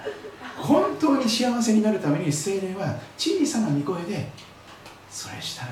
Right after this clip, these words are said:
ダメだよ。そっちしていったら本当に幸せありますか？お酒を浴びるように飲んで、そこに本当の幸せありま-、ありますか？」快楽に浸って浸って、そこに本当の幸せありますか？刹那的なほんの一瞬の快楽じゃしかないでしょ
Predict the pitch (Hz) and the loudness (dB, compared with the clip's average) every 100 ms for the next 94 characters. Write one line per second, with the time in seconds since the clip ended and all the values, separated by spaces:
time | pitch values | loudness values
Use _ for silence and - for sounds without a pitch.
0 | 117 135 175 175 202 208 - - - - | -8 -8 -10 -12 -12 -12 -14 -18 -20 -12
1 | - 110 - - - 143 143 135 196 151 | -8 -8 -6 -6 -6 -8 -8 -8 -6 -4
2 | 127 156 185 - - 196 208 214 208 214 | -2 0 -2 -4 -6 -4 -6 -6 -4 -4
3 | 233 - 214 240 - - - - - - | -4 -4 -6 -8 -10 -18 -20 -20 -20 -18
4 | - - - 139 - 139 139 135 139 185 | -16 -16 -10 -6 -4 -2 -2 -2 -2 2
5 | 220 220 180 190 - - 147 - 208 147 | 6 6 6 0 -4 -2 -2 -2 -2 2
6 | 220 226 240 214 226 262 - 135 190 - | 2 4 2 2 2 2 0 -4 -4 -2
7 | 247 269 - 214 320 285 - 262 - - | 0 -2 -4 -2 0 -2 -4 -6 -8 -12
8 | - - - - - - - - - - | -18 -18 -16 -18 -20 -20 -20 -20 -20 -20
9 | - - 202 214 185 170 151 - 233 226 | -16 -4 2 4 4 0 -2 0 -2 -2
10 | 196 - 214 - 175 208 247 220 233 277 | -4 -2 -2 -2 -4 -2 2 2 4 2
11 | 269 247 220 254 269 - 208 254 277 - | 2 0 0 0 0 -2 -2 2 2 2
12 | 269 - - - - - - 277 - 320 | -4 -8 -10 -16 -18 -10 0 0 2 2
13 | 285 285 277 262 - - - - 285 294 | 2 2 0 0 -2 -4 -6 -2 0 2
14 | - - 294 285 277 262 240 214 202 - | 2 2 2 2 0 -2 0 -2 -4 -8
15 | - 180 185 262 262 - 247 277 | -8 -4 -4 -2 -2 -2 -4 -6